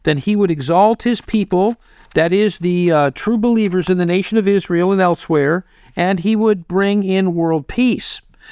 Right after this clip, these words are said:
Now, there are several prophecies that talk of Messiah's kingdom and reign over Israel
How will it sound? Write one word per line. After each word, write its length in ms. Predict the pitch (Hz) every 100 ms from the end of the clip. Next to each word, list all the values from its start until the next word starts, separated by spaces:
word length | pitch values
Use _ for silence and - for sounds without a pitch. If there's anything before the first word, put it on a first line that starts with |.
| -
Now, 140 | - 180
there 180 | 208 208
are 60 |
several 420 | - 214 220 247
prophecies 800 | 247 - 240 254 - - 202 185
that 180 | 165 147
talk 560 | - 220 233 190 175 -
of 140 | 160
Messiah's 560 | 160 - 185 185 170 -
kingdom 460 | - 262 254 190
and 200 | 165 156
reign 340 | 190 226 214 175
over 240 | 175 156 156
Israel 560 | 214 208 233 233 240